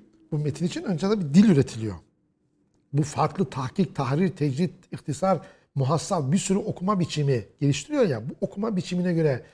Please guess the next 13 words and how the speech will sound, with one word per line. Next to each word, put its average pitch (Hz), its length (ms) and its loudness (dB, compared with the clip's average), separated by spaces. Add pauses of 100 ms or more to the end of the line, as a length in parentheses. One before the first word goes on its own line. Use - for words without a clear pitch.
(260)
metinler 156 520 2 (100)
organize 156 460 0
edildiği 160 360 2
zaman 139 400 -2 (640)
yeni 175 320 6
bir 147 220 4
dil 170 320 12 (400)
üretilmiş 131 520 0
oluyor 262 360 2 (520)
ve 180 180 2
bu 277 180 0
dili 165 260 0
ancak, 208 640 -4